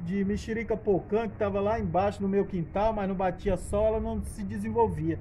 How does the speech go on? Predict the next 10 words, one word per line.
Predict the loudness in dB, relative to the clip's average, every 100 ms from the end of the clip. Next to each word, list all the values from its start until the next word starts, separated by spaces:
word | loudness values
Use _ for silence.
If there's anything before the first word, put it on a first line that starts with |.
| -6 -14 -8
Eu | -2 -2
tirei | 2 4 4
de | 6
lá, | 6 6
fiz | 6 2
uma | 2
oporquia | 4 4 2 2 0 2
nela, | 6 8 8 2 -4 -12 -12 -8 0
e | 4
hoje | 6 4 0 -2 -4